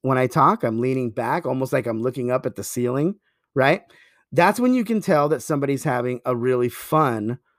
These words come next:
or engaging conversation, is they're typically going to either lean back and <laughs> smile, right? Like almost looking up at the ceiling, or they're gonna lean in, right? And get really attentive with the f-,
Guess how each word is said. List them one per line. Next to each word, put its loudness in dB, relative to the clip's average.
or 2
engaging 0
conversation, -4
is 2
they're 4
typically 2
going 2
to -2
either 2
lean 0
back -2
and -6
<laughs> -
smile, -2
right? 4
Like 2
almost 0
looking 0
up -2
at -6
the -10
ceiling, -2
or 8
they're 2
gonna 2
lean 2
in, 2
right? 2
And -2
get 0
really 4
attentive 0
with 0
the 0
f-, -14